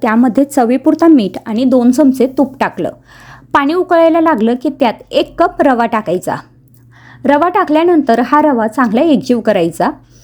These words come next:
गॅसची फ्लेम लो ठेवायची आणि लो फ्लेमवरतीच हा रवा दोन तीन मिनटं छान शिजून घ्यायचा. हे पहा, इथे मी दोन मिनटं हा रवा चांगला शिजवून घेतला. त्यानंतर गॅस बंद केला आणि हा रवा थोडा थंड होऊ द्यायचा आहे.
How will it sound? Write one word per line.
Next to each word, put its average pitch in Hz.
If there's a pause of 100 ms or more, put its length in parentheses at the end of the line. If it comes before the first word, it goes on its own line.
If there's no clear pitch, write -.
(520)
गॅसची 277
फ्लेम 359
लो 311
ठेवायची 302
आणि 262
लो 262
फ्लेमवरतीच 285
हा 254
रवा 240 (400)
दोन 311
तीन 392
मिनटं 247 (100)
छान 285
शिजून 233
घ्यायचा. 208 (460)
हे -
पहा, 339
इथे 285
मी 349
दोन 311
मिनटं 311
हा 269
रवा 254
चांगला 240
शिजवून 262
घेतला. 285 (540)
त्यानंतर 339
गॅस 294
बंद 262
केला 285
आणि 233
हा 277
रवा 214
थोडा 262
थंड 262
होऊ 240
द्यायचा 160
आहे. -